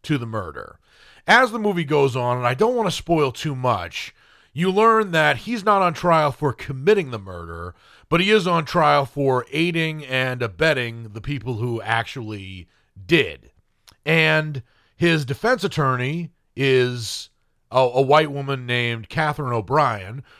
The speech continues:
who's played in this movie by Jennifer L. And Jennifer L is not a household name, at least not yet, but she is a very good actress. In fact, a lot of people who started watching the movie Contagion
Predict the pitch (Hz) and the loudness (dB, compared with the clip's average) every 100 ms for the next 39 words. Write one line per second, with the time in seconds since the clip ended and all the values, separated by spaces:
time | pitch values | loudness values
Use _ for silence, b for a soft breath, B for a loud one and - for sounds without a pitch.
0 | b 156 - 185 190 170 151 151 151 143 | b 0 2 2 2 2 -2 -2 -2 -2
1 | 123 131 123 120 120 110 139 165 165 151 | 2 4 6 6 4 -2 -2 -2 0 -2
2 | - 131 110 80 71 - b b b b | 0 0 0 -4 -14 -20 b b b b
3 | 160 180 180 175 165 110 190 285 233 208 | 0 2 2 0 -4 -2 0 0 0 0
4 | 151 151 151 151 135 139 127 135 156 165 | 4 4 4 2 -4 -6 -4 0 2 4
5 | 165 - 143 113 135 127 135 117 101 98 | 2 0 -2 0 0 0 -2 -4 -6 -10
6 | 104 113 127 143 113 123 101 110 110 92 | -8 -6 -6 -6 -2 -2 -2 -2 -2 -4
7 | - - 117 107 - 190 143 139 120 120 | -14 -8 -6 -6 -6 -2 2 2 0 -2
8 | 113 92 95 156 139 123 110 104 - _ | -2 -4 -2 0 0 -2 -4 -8 -14 _
9 | _ - 147 123 101 90 - 92 92 95 | _ -2 2 2 0 -6 -10 -12 -12 -12
10 | 117 143 139 127 117 - b b b - | -4 2 4 4 2 -6 b b b -2
11 | 143 196 226 - 202 160 180 151 151 - | 6 8 8 2 0 4 4 6 4 4
12 | 165 160 143 139 147 139 156 143 139 135 | 4 4 4 6 6 4 0 -2 -2 -4
13 | 127 - _ _ _ 120 147 135 135 127 | -8 -10 _ _ _ -2 2 2 0 2
14 | 147 135 131 - 131 - 208 254 185 120 | 2 2 -2 -4 -10 -4 -2 0 -2 -4
15 | 110 131 170 | -6 -8 -12